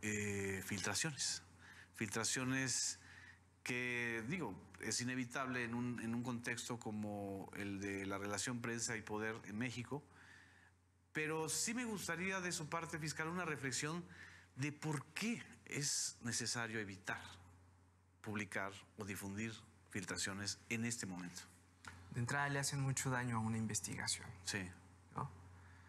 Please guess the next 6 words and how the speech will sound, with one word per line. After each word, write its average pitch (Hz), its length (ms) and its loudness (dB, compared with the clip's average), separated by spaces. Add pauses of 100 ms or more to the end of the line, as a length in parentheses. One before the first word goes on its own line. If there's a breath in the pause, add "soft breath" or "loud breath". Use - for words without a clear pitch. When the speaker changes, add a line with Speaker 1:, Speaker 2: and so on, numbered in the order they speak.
(380 loud breath)
Speaker 2:
Este, 107 680 0 (360)
genera 120 360 4
incertidumbre 123 800 2 (1160 loud breath)
y 123 40 2
sobre 131 280 4
todo 165 560 4